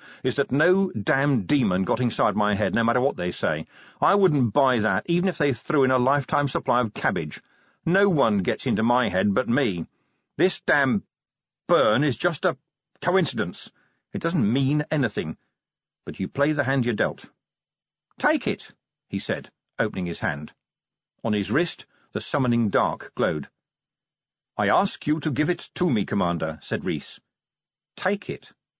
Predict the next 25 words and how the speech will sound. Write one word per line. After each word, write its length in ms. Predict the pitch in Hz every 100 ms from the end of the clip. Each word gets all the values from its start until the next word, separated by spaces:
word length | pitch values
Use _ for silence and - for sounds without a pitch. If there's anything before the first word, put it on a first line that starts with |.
| -
Vimes 320 | 90 82 76
repeated, 460 | - 85 - 69 - _
and 120 | - 92
he 80 |
thought, 320 | - 104 101 - _ _ -
"Let's 200 | 147 -
see 180 | - 151
what 240 | 135 107
you 200 | 104 135
believe, 380 | 92 85 78 71
shall 220 | - 92
we?" 200 | 101 147 - _ _ _ _ _ _ -
The 100 | 208
king 400 | 160 131 113 113
reached 340 | 120 156 - -
out, 320 | 95 78 - _ _
hesitated, 600 | 151 - 113 85 95 - _ _ _
and 160 | 101 101
then 240 | 110 104
slowly 340 | 98 151 135 120
withdrew 380 | 120 - 107 80
his 180 | 101
hand. 360 | - 87 71 - _ _ _ _ _ _
"Or 440 | - 92 95 104 107
perhaps," 920 | - 101 - 87 - - - -